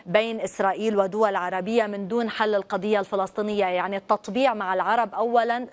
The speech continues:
ثم القضية الفلسطينية. هل باتت، آه، دول الخليج بشكل خاص وبعض الدول العربية مستعدة اليوم أكثر من أي وقت مضى للاعتراف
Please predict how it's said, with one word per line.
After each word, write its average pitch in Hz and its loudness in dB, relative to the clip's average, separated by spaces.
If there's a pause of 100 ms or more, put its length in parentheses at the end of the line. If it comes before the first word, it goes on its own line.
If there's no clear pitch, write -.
(100)
ثم 240 0
القضية 202 0
الفلسطينية. 190 -2 (420)
هل 262 2
باتت، 285 0
آه، 202 4
دول 262 2
الخليج 226 -2 (280)
بشكل 226 0
خاص 196 0
وبعض 247 4
الدول 202 0
العربية 190 0 (320)
مستعدة 220 2
اليوم 220 0
أكثر 262 0
من 208 -4
أي 254 -2
وقت 220 0
مضى 208 2
للاعتراف 240 0